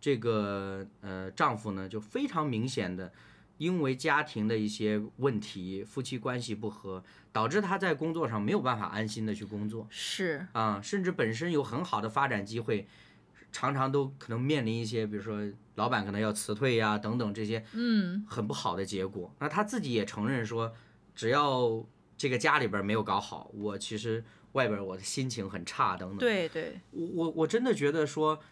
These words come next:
Speaker 1: 那个隐性的价值要高过说他在家里做了多少家务。
Speaker 2: 嗯。
Speaker 1: 这个是很多人难以去想象的。
Speaker 2: 对，对，对。
Speaker 1: 嗯，所以说来说去呢，我们总是会觉得说，哎，家庭是家庭，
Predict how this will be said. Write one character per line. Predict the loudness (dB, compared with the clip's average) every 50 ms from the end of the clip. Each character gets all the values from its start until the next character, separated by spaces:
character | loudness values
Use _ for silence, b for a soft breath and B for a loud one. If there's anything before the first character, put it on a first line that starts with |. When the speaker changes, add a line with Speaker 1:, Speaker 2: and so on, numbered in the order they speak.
| B B B
Speaker 1:
那 | 0 0 4
个 | 4 4
隐 | 2 4 2 2 2 2
性 | 0 0 2 2 2
的 | 2 0
价 | 2 2 2 2 2
值 | 0 -2 -4 -2 -2
要 | 0 -2
高 | -2 -2 0 0 2 2
过 | 0 0 0 0 0 0
说 | -2 -4 -6
他 | -4 -2 -2
在 | -2 -2
家 | -2 0 0 0
里 | 0 -2
做 | -4 -2 -2 -2 -2
了 | -2
多 | -2 -4 -4
少 | -4 -4 -6
家 | -4 -2 -2 0 0
务。 | -2 -2 -6 -10 -12 -14 -8
Speaker 2:
嗯。 | -2 0 2 4 4 4 4 2 0 -4 -6 -8 -8 -12 -20 -20 -20 -10 0
Speaker 1:
这 | 2 2 4
个 | 4 0
是 | 2 0 0 0 0
很 | -2 -4 -4 -4 -2
多 | -2 0
人 | 0 0 0 0 -2 -6 B B B B B B B B B B _ -8
难 | -2 -2 0 0 0
以 | 0 -2 -2
去 | -4 -6 -6
想 | -4 -4 -6 -6 -8
象 | -8 -8 -8 -8 -8 -12
的。 | -18 -20 -20 -20 -14 -4
Speaker 2:
对， | -2 0 0 0 0 -4 -6
对， | -6 -6 -4
对。 |
Speaker 1:
嗯， | -2 0 -2 -2 -2 -4 0
所 | 0 2
以 | 2
说 | 2 2 2 2
来 | 4 4 2
说 | 2 4 4 4 4
去 | 4 2 0 2 2
呢， | 2 0
我 | 0 0 0
们 | -2 -2 -2
总 | -2 -4 -4 -2
是 | -2 -2
会 | 0 2 2 2
觉 | 2 0 -2 0
得 | 0 -2 -2
说， | -4 -2 -2 -2
哎， | 0 0 -2 0
家 | 2 2 2 2
庭 | 2 0 -4 -6 -4
是 | -4 -4
家 | -2 0 0 0 0
庭， | -2 -6 -14 -16